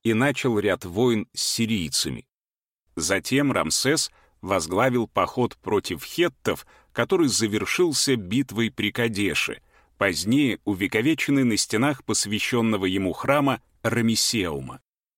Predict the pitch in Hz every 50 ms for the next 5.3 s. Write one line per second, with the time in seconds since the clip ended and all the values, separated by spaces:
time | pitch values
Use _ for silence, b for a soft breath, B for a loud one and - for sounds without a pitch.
0 | _ _ _ _ _ _ _ _ _ _ _ - 104 107 123 127 120 113 107 95
1 | 110 107 117 170 175 147 131 113 - - - 107 101 - - - 95 76 65 60
2 | - - - - - - 98 98 98 - - 196 185 - - - 110 120 107 95
3 | 107 104 117 127 151 170 165 135 - - - - 101 101 - - - - 127 127
4 | 117 110 117 117 113 107 98 - - - 104 101 98 95 80 67 78 65 64 -
5 | - - 69 64 57